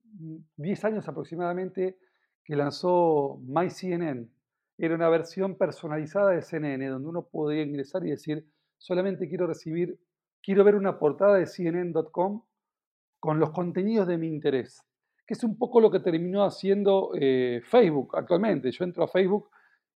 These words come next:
y uno termina estando viendo contenidos que solamente coinciden con una visión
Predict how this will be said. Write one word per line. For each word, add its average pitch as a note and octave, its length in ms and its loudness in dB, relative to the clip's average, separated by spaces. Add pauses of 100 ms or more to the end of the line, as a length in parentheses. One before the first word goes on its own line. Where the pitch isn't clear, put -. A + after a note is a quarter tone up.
y E3+ 140 0
uno G3 260 2
termina F#3 400 0
estando F#3+ 720 -2 (920)
viendo G#3 500 2
contenidos F#3 560 0
que D3 100 -12
solamente G#3 680 0
coinciden G3+ 580 0
con F#3 160 0
una G3 140 0
visión G#3 560 -2